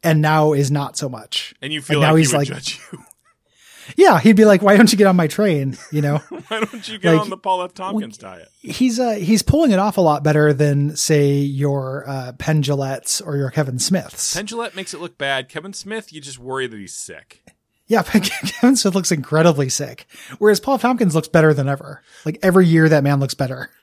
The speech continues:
Speaker 2: Kevin
Speaker 1: It's fucking
Speaker 2: Smith,
Speaker 1: The Portrait
Speaker 2: and
Speaker 1: of Paul
Speaker 2: I,
Speaker 1: F. Tompkins.
Speaker 2: I, you know, I generally like the films of Kevin Smith, and I admire his positivity mo-,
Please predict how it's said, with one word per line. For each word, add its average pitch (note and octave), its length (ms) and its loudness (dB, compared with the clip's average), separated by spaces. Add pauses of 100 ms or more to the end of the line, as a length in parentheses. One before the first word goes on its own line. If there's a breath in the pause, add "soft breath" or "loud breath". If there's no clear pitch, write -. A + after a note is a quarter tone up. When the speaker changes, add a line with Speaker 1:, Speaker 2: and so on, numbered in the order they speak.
(720 soft breath)
Speaker 2:
Kevin E4+ 200 -6
Speaker 1:
It's G#4 80 -6
fucking D3+ 200 -2
Speaker 2:
Smith, C3+ 140 0
Speaker 1:
The D3 80 -6
Portrait E3 280 2
Speaker 2:
and D3 80 4
Speaker 1:
of C#3 60 0
Paul D3+ 120 4
Speaker 2:
I, C#3+ 40 2
Speaker 1:
F. C3+ 80 -4
Tompkins. C#3 500 -6
Speaker 2:
I, B3 40 -8
you D4+ 40 -8
know, D#4+ 160 -4
I E4+ 120 -8
generally F#3+ 500 -6
like D3 240 -6
the E3+ 80 -14
films F3 300 -12
of D#3 80 -16
Kevin E3 240 -10
Smith, E3 260 -12
and D#3+ 100 -10
I C#3 120 -4
admire C#3+ 340 -6
his C3 100 -8
positivity A#2+ 600 -8
mo-, A2+ 180 -14